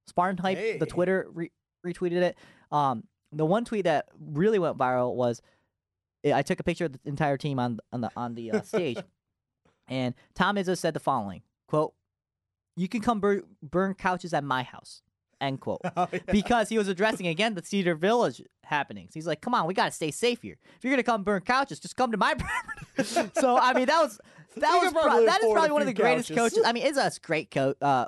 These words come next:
Speaker 1: quotes, but that's one of them. That's one of them for sure. But again, I mean, it was, it was just, that was literally one of the greatest events I've ever been in my life. And I was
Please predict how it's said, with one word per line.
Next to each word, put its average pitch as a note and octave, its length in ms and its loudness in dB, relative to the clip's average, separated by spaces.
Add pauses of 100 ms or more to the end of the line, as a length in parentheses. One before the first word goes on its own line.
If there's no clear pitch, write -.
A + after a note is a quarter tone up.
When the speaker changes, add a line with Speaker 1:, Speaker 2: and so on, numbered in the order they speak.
(140)
Speaker 1:
quotes, D3 280 2
but D3 100 0
that's F3+ 240 0
one C#3 180 0
of A2 80 -4
them. G2 180 -12
That's A3 300 -2
one C3+ 180 0
of A2 60 -4
them G#2 120 -6
for G#2 100 -12
sure. G2 260 -10
But - 240 -14 (640)
again, F3+ 300 0 (280)
I F#3+ 60 0
mean, F3+ 120 -2
it A3+ 80 2
was, B3+ 220 0
it G#3+ 100 2
was A3+ 200 0
just, - 240 -8 (320)
that C#4 280 0
was G3+ 120 0
literally A#3+ 240 2
one G3+ 100 0
of F#3+ 40 -2
the D3 80 -2
greatest C#3+ 240 0
events A2+ 260 -4
I've A2 140 -2
ever A2 120 0
been A2 160 -2
in G#2+ 60 -2
my G2 120 -4
life. F#2 300 -10 (540)
And D3+ 100 0
I D#3 80 2
was E3 160 -4